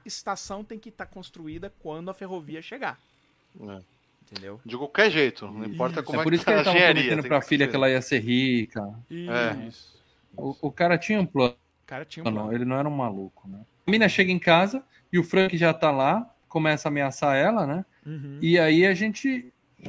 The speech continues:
Speaker 3: tem um corte aí, para dela, que
Speaker 1: Hum.
Speaker 3: o, o filme também fica meio confuso, que ele tá com a mina na casa, mas aí tem um corte seco e a gente vê o Frank falando com o empresário, em algum
Speaker 1: Uhum.
Speaker 3: lugar também, lá da, da ferrovia,
Speaker 1: Lá no meio,
Speaker 3: falando,
Speaker 1: lá.
Speaker 3: "Ó, você vai comprar a terra de mim, fica
Speaker 1: Isso.
Speaker 3: tranquilo."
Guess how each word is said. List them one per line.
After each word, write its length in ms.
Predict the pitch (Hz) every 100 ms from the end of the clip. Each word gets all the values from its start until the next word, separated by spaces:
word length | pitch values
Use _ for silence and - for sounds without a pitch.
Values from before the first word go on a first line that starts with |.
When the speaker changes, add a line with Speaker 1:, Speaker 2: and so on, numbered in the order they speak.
| - -
Speaker 3:
tem 100 | 320
um 100 | 330
corte 460 | - 196 185 -
aí, 180 | 135 185
para 220 | 185 123
dela, 240 | 120 110 113
que 180 | 175 151
Speaker 1:
Hum. 60 | 165
Speaker 3:
o, 180 | 165
o 40 | 151
filme 220 | 190 180
também 200 | 175 170
fica 180 | - 151
meio 160 | 147
confuso, 440 | - 127 - 185 160
que 220 | - 156
ele 180 | 160 156
tá 240 | - 214 -
com 120 | 226
a 40 |
mina 220 | 175 151 139
na 100 | 131
casa, 400 | 135 165 208 - - _ _
mas 160 | 160 180
aí 100 | 196
tem 100 | 214
um 80 | 190
corte 340 | 185 170 -
seco 340 | - 214 220 220
e 40 |
a 40 |
gente 240 | 196 202 196
vê 80 | 202
o 100 | 185
Frank 400 | - 220 247 240
falando 420 | - 196 233 320
com 140 | - 233
o 40 |
empresário, 680 | 202 185 170 131 123 151 214 _ _
em 80 | 151
algum 200 | 131 135
Speaker 1:
Uhum. 80 | 139
Speaker 3:
lugar 280 | 123 127 123
também, 260 | 113 123 135
lá 120 | 127
da, 220 | 123 113 110
da 100 | 123
ferrovia, 460 | - 123 123 151 196
Speaker 1:
Lá 160 | 147
no 100 | 156 156
meio, 240 | 156 151
Speaker 3:
falando, 220 | 165 156
Speaker 1:
lá. 80 | 180
Speaker 3:
"Ó, 40 | 165
você 140 | 165
vai 140 | 165
comprar 320 | 165 170 170 165
a 20 |
terra 240 | 175 165
de 140 | 170 175
mim, 180 | 156
fica 160 | 139 143
Speaker 1:
Isso. 80 | 190
Speaker 3:
tranquilo." 640 | 170 135 156 160 139 127